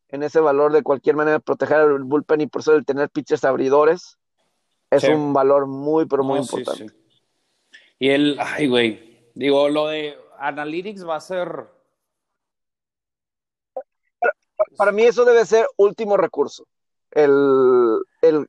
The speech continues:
Speaker 2: El,
Speaker 1: iniciar
Speaker 2: yo,
Speaker 1: un juego con
Speaker 2: yo creo
Speaker 1: bullpens.
Speaker 2: que para equipos como Tampa no es un último recurso. Eh, depende de la,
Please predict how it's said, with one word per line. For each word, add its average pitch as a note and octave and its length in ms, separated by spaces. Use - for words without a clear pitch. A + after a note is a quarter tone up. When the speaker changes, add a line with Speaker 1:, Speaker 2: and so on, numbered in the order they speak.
Speaker 2:
El, C#3 440
Speaker 1:
iniciar F#3+ 460
Speaker 2:
yo, G#3 60
Speaker 1:
un G3 60
juego F3+ 240
con D#3+ 160
Speaker 2:
yo E3 160
creo G#3 140
Speaker 1:
bullpens. F3+ 180
Speaker 2:
que - 40
para A2 500
equipos A2+ 400
como A#2 260
Tampa A#2 580
no G#2 240
es F#2+ 160
un A2 80
último G2 280
recurso. - 380
Eh, F#2 960
depende B2+ 640
de C#3+ 120
la, A2 380